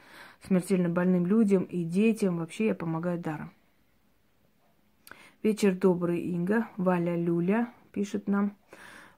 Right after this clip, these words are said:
«Вот мучает меня вопрос, доверяю вам обратиться. К-, с вашего позволения, просить справедливого суда у Фемиды. Могу ли я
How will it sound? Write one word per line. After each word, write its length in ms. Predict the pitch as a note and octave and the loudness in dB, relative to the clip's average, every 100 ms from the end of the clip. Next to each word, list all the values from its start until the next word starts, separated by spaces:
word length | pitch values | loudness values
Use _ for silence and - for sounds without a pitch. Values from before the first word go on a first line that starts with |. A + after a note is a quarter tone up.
| _ | _
«Вот 200 | G3+ F#3+ | 2 6
мучает 280 | A#3 A#3 G#3 | 4 4 2
меня 160 | G3+ | 4
вопрос, 360 | F#3+ F#3 A3+ A#3+ | 4 4 2 2
доверяю 440 | G3 F#3+ G3 G3 | 2 2 4 4
вам 240 | F#3+ G#3+ G3+ | 4 2 2
обратиться. 760 | F#3+ F#3+ F#3+ F#3 F3 - E3 E3 _ _ - | 0 -2 -2 -6 -8 -8 -10 -10 _ _ -14
К-, 260 | G#3+ F#3+ - F#3+ | -12 -12 -12 -14
с 160 | - | -8
вашего 280 | F#3+ G3 - | -4 -4 -6
позволения, 580 | - F#3 F#3 F#3 F3 E3+ | -8 -4 -2 -2 -2 -6
просить 480 | - F#3+ F#3 A3+ G#3 | -6 -8 -4 -6 -6
справедливого 640 | - F#3+ F#3 F#3+ G3+ F#3+ | -6 -4 -2 0 0 0
суда 360 | F#3 F#3 F#3+ G#3 | -4 -4 -2 -2
у 60 | |
Фемиды. 400 | F#3+ F#3+ F3+ F3 | -2 -4 -4 -2
Могу 320 | F3 F3 F3+ A#3 | -2 -4 0 2
ли 100 | A#3 | 2
я 160 | F#3+ | 0